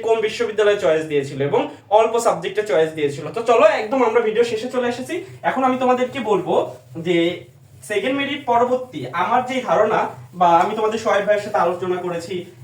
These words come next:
একটু, তো ultimately সেফ জোনটা কত যদি আমি বলি, তাহলে তোমরা যারা ম্যাথ প্লাস বায়োলজি দাগিয়েছো, তোমরা ধরে রাখতে পারো, এবং বেশি বিশ্ববিদ্যালয় বাইশ হাজার প্লাস মাইনাস, ঠিক আছে, all university,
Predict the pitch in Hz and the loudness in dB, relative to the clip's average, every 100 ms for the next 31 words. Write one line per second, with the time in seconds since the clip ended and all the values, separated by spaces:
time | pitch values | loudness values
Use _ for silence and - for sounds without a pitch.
0 | 190 190 - 247 320 - - 185 170 160 | -14 -14 -8 -6 -6 -10 -8 -2 -2 0
1 | - 208 240 247 254 277 254 233 233 254 | 4 4 4 2 0 0 4 4 2 0
2 | 254 262 240 185 180 202 214 240 226 147 | 2 6 6 4 0 0 -2 0 0 -2
3 | 120 - - - _ _ - 170 208 214 | -4 -12 -20 -20 _ _ -6 -2 -2 -2
4 | 208 233 226 175 156 - - - 170 226 | -2 -2 0 0 0 0 -6 0 4 4
5 | - - - - _ - 156 185 214 226 | 2 -6 -20 -20 _ -4 0 2 0 0
6 | 202 190 180 - 127 - - - 180 220 | 0 0 -4 -6 -10 -14 -18 -8 -4 -2
7 | 226 196 233 233 240 208 139 - - 185 | -2 0 0 0 0 0 0 -4 -8 -4
8 | 202 262 - 208 214 269 254 254 214 175 | 0 0 2 4 4 0 -4 -4 -4 -2
9 | 135 160 180 185 208 208 185 165 - - | 0 0 0 0 0 0 0 -2 -2 -6
10 | 127 123 - - - - - - _ - | -6 -8 -12 -18 -18 -18 -20 -20 _ -20
11 | - 190 240 269 208 214 208 180 160 - | -10 -6 -4 2 4 4 2 -2 -2 -6
12 | 143 | -10